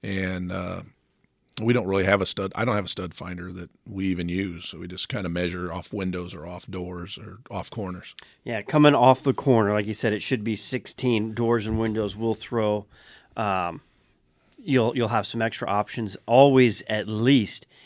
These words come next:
Speaker 2: eighteen inches or higher, so you don't ever have to worry about, uh, hitting electrical.
Speaker 1: Right.
Speaker 2: And, uh, it, it should, from the out-, from the inside, when you're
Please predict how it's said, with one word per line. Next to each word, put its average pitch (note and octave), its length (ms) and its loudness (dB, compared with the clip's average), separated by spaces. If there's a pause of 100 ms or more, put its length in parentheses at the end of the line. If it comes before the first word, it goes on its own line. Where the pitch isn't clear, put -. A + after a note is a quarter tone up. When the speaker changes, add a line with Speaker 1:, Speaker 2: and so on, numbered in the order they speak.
(140)
Speaker 2:
eighteen A#2 380 0
inches A#2 340 -2
or G2+ 100 -4
higher, G#2 380 0
so - 140 -8
you G#2+ 80 -4
don't A2 120 -2
ever G#2 140 -2
have G2 120 -6
to G#2 100 -12
worry G2+ 280 -4
about, F#2+ 460 -4 (420)
uh, F#2+ 280 -2
hitting A2 320 -4
electrical. G2+ 720 -4 (560)
Speaker 1:
Right. G2+ 300 -4 (180)
Speaker 2:
And, G#2+ 400 0 (340)
uh, F#2+ 380 -4 (220)
it, - 240 2
it C3 120 2
should, A2 360 0 (260)
from A#2 280 -2
the G2+ 200 -2
out-, B3 240 4 (140)
from A2+ 140 -4
the A#2+ 140 -2
inside, A2+ 420 2
when G#2+ 120 -2
you're G2+ 320 -6